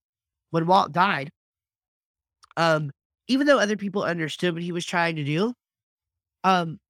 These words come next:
nobody else, even Roy Disney, his brother, nobody thought that they would be able to see the vision through and do what Walt really wanted justice.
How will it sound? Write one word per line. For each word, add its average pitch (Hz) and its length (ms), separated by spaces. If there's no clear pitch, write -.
nobody 220 580
else, 202 360
even 220 240
Roy 185 400
Disney, 139 460
his 151 180
brother, 147 420
nobody 247 480
thought 196 680
that 160 260
they 175 280
would 180 200
be 160 160
able 147 420
to 147 140
see 175 300
the 156 140
vision 135 640
through 151 540
and 165 280
do 175 560
what 156 240
Walt 151 360
really 165 340
wanted 127 460
justice. - 600